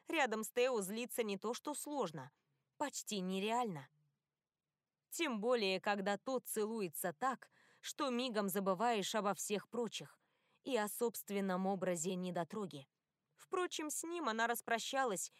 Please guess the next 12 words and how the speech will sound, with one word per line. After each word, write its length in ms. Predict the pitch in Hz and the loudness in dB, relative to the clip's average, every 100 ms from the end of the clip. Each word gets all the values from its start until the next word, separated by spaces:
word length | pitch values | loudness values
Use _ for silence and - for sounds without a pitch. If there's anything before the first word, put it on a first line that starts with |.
| - _ - | -20 _ 0
и 60 | |
ещё 320 | 302 262 269 | 2 2 0
после 320 | 233 233 247 226 | 0 -2 -2 -4
первого 500 | 226 214 202 190 214 | 0 0 0 0 0
этапа, 420 | 277 262 139 123 _ _ _ | 0 0 -2 -10 _ _ _
когда 340 | - 294 240 233 | 0 2 4 4
позволила 640 | 240 202 214 233 202 196 | 4 2 0 2 4 2
Тео 320 | - 285 226 | 2 2 4
обнимать 580 | 180 185 196 220 226 240 | 6 4 2 0 0 0
себя 320 | - 196 180 | -2 0 0
на 140 | 180 196 | 2 2
глазах 560 | 196 190 165 220 - | 2 2 2 0 0